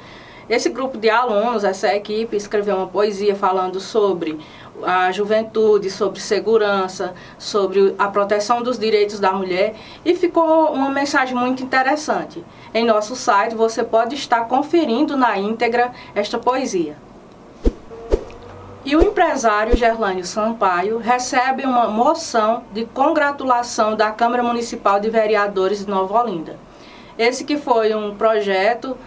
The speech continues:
do vereador Cícero Gonçalves, do P S B, onde o empresário ele recebeu essa moção pelos serviços prestados ao nosso município,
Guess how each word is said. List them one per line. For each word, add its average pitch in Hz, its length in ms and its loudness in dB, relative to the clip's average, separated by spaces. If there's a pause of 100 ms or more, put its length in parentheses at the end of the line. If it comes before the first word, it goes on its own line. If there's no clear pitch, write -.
(220)
do 196 400 4
vereador 202 640 0
Cícero 220 380 -2
Gonçalves, 196 640 0
do 180 120 -4
P 190 140 -4
S 175 300 -2
B, 196 320 0 (720)
onde 220 500 2
o 214 80 0
empresário 226 680 2
ele 202 180 2
recebeu 214 580 2
essa 196 180 -2
moção 202 640 -2 (280)
pelos 226 280 2
serviços 285 680 0
prestados 208 880 0
ao 202 140 2
nosso 196 260 -2
município, 202 680 -4